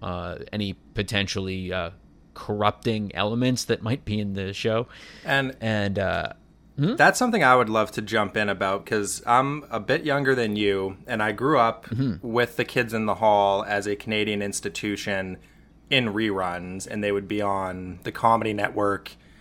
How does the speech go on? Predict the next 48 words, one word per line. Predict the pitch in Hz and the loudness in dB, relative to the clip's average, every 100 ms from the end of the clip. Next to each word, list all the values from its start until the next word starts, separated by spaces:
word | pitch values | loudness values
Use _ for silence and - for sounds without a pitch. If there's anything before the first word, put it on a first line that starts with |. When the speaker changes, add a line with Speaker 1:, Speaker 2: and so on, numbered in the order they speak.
| - | -20
Speaker 2:
<clears throat> | - - - | -20 -10 6
at, | 170 151 120 117 | 8 10 6 4
you | 110 | 4
know, | 101 | 2
three | - 117 113 | 0 0 4
thirty | 113 107 107 | 4 4 4
in | |
the | 101 | 4
afternoon | 98 98 - 98 95 95 | 2 2 0 -2 -2 -2
when | 92 | -2
I | 92 | -2
was, | 92 | 0
like, | 95 85 | -2 0
getting | 98 95 | 0 0
home | 98 95 | -2 -6
from | - 95 | -6 -6
school | - - 95 95 | -4 -2 0 0
and | 95 | -4
stuff | - 107 95 | -2 -2 0
like | 101 92 - | 0 -2 2
that. | 101 95 - - - - - - - - | 4 4 0 -12 -20 -20 -20 -20 -20 -16
So | - - 151 139 | -8 4 8 8
Speaker 1:
Right. | 123 - - | 6 -4 6
Speaker 2:
I | 127 | 8
would | 117 113 | 8 4
see | - 151 185 | 2 2 2
a | 196 | 4
lot | 120 120 | 4 4
of | 117 | 4
it | 107 101 | 2 2
and | 101 98 - | 2 0 -4
how | - 110 101 | 0 4 4
weird | 95 104 107 | 4 2 4
it | 104 | 2
was, | 101 98 95 95 92 - - - - | 2 4 4 2 -2 -6 -8 -20 -6
and | 123 | 2
I | 110 | 2
couldn't | - 139 151 165 - - | 2 2 2 -2 -6 -18
fathom | - - 120 113 107 92 92 92 | -8 6 8 10 8 4 2 -2
in, | 95 107 98 | -4 -2 -2
like, | 95 92 - | -2 -2 -4
two | - 110 | -4 0
thousand | 117 110 101 95 87 | 4 4 2 -4 -4
six | - - 98 - | -2 0 0 -2
this | 92 87 | -6 -4
would | 92 92 | -4 -4
have | 92 87 | -4 -6
been, | 92 90 90 | -6 -4 -6